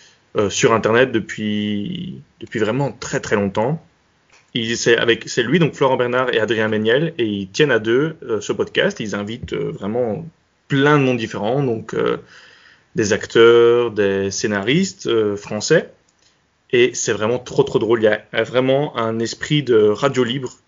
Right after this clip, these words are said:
qui sort avec, euh, ce, ce podcast, qui est vraiment génialissime. Et comme ça fait maintenant cinq ans qu'ils font des,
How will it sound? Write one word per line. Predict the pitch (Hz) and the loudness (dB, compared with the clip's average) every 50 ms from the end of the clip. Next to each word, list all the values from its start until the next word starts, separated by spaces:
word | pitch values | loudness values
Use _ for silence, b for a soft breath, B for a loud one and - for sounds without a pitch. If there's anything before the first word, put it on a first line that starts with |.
| _ | _
qui | - - - 113 104 98 | -20 -14 -10 -8 -8 -6
sort | - - - 123 123 117 110 | -4 2 4 4 4 4 4
avec, | 107 101 107 101 - - - | 2 0 -2 -2 -4 -6 -8
euh, | 110 107 104 104 104 101 | -6 -6 -4 -6 -6 -8
ce, | - - - 107 104 101 104 - 117 - - - - - - - - _ _ _ - - | -8 -6 -4 -4 -4 -2 -4 -4 -6 -6 -8 -8 -8 -8 -10 -12 -14 _ _ _ -20 -16
ce | - - 185 196 | -8 -6 -2 -2
podcast, | - - - - 135 170 160 - | -2 0 2 2 2 2 2 0
qui | - | 0
est | 107 | 0
vraiment | 107 107 120 127 131 | 0 0 0 -2 -4
génialissime. | 117 120 113 110 107 107 104 - - 127 143 170 190 B B B B B B B B B B | -4 -4 -4 -4 -4 -4 -6 -8 -8 -6 -6 -6 -6 B B B B B B B B B B
Et | - - | -4 -2
comme | 147 139 | -2 -2
ça | - - | -2 -2
fait | 117 110 | -2 -2
maintenant | 110 101 95 120 113 | -2 -4 -4 -6 -6
cinq | - - - 156 139 131 - - | -6 -6 -6 -6 -6 -6 -6 -6
ans | 139 135 131 | -6 -6 -6
qu'ils | 127 - 117 95 | -6 -8 -10 -12
font | - - - 107 107 | -10 -10 -8 -6 -4
des, | 104 101 101 101 101 107 110 - - - - | -4 -4 -4 -4 -4 -6 -8 -8 -10 -10 -12